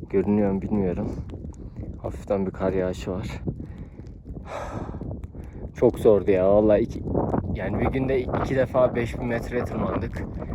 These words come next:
O ilkinden sonra inip tekrar tırmandık biz. O yüzden zorladı. Üst üste olunca bir de.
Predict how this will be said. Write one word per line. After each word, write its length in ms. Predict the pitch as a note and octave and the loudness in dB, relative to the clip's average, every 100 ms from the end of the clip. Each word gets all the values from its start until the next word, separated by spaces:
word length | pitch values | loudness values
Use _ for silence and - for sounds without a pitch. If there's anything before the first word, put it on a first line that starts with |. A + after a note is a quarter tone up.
| - - | -4 -2
O 100 | A#2+ | -2
ilkinden 600 | B2+ A2 - B2+ B2 B2+ | -2 -6 0 4 8 6
sonra 340 | C3 B2+ A#2+ | 6 6 8
inip 440 | - B2 B2+ - - | 8 8 8 8 8
tekrar 320 | A#2+ A#2+ A2+ | 8 10 8
tırmandık 520 | - G2+ G2 G2 - | 8 4 4 4 2
biz. 320 | C3 C3+ - - - - - - | 2 0 -4 -4 -4 -4 -4 4
O 100 | A2+ | 6
yüzden 340 | G#2+ G#2+ B2+ | 6 6 6
zorladı. 540 | A#2+ A2+ G#2 A2 A2 G#2+ - - - - - - | 8 6 6 6 4 2 0 -6 -6 -6 -2 -2
Üst 220 | A#2 A#2+ | -2 -2
üste 200 | - B2+ | 0 4
olunca 340 | A#2+ C3 B2 | 6 6 6
bir 160 | A2+ A2 | 8 6
de. 120 | C#3+ | 4